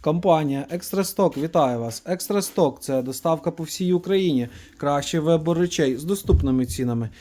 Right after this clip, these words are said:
Більше інформації по посиланню знизу в описі. А тепер сам огляд. Сьогодні ми будемо оглядати склад мішка, дитячий фліс. Подивимося весь мішок від початку до кінця.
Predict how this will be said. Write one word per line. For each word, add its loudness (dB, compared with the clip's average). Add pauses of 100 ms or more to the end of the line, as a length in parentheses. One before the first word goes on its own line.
(180)
Більше 4
інформації 0
по -6
посиланню -2
знизу -2
в 0
описі. -2 (260)
А -2
тепер 2
сам 0
огляд. 4
Сьогодні 0
ми 2
будемо 0
оглядати 0
склад -2
мішка, 0 (240)
дитячий 0
фліс. -4
Подивимося -2
весь 0
мішок -2
від -6
початку -2
до 0
кінця. -4